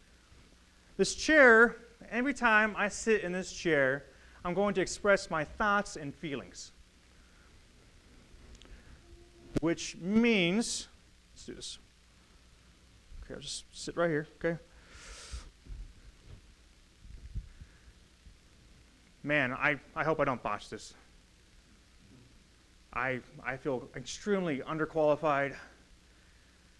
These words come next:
I'm fearful, but I'm also honored. I feel like, I feel like you gave me some words to say, God, but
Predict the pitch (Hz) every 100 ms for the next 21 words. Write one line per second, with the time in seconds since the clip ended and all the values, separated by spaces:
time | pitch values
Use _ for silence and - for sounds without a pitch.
0 | - - 113 - 175 170 170 160 151 -
1 | - - - 123 127 135 143 117 - 131
2 | 131 123 - - - - - - - -
3 | - - _ - _ 120 - 160 147 139
4 | 135 127 - - - - - - - -
5 | - - - - - - - - - -
6 | - - - - - - - - - -
7 | - - - - - - - - - -
8 | - - - _ - - - - 151 151
9 | 143 - 135 156 170 147 156 147 143 -
10 | 139 131 127 120 113 113